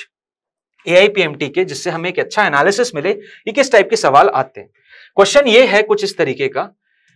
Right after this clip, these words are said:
कि a person swims in a river aiming to reach exactly opposite point on the bank of a river। Opposite point मतलब horizontal drift zero चाहिए।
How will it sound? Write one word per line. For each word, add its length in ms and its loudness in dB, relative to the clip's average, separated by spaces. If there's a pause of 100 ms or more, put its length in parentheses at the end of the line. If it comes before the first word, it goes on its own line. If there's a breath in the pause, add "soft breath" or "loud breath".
(200)
कि 120 -4
a 120 2
person 360 2
swims 300 -2
in 80 0
a 80 2
river 320 2
aiming 320 -2
to 100 -2
reach 200 -4
exactly 680 -2 (180)
opposite 560 0 (140)
point 260 0 (140)
on 200 0
the 60 0 (140)
bank 300 -2
of 120 -14
a 80 -8
river। 220 -10 (160)
Opposite 420 -6
point 220 -4
मतलब 340 -4
horizontal 480 -8
drift 240 -8
zero 180 -8
चाहिए। 300 -18